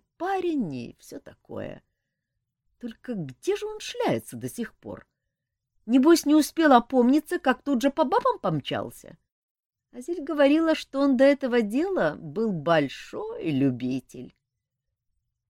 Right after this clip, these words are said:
Вряд ли, — задумчиво заметил король. Скорее, он увидел себя в зеркале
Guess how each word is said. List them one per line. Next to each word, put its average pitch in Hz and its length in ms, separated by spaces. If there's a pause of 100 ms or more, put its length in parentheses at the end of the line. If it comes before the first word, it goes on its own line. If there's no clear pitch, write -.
Вряд 143 540
ли, — 135 300 (460)
задумчиво 120 600
заметил 117 460
король. 117 420 (1080)
Скорее, 220 760 (180)
он 202 200
увидел 196 340
себя 185 340
в 175 60
зеркале 185 720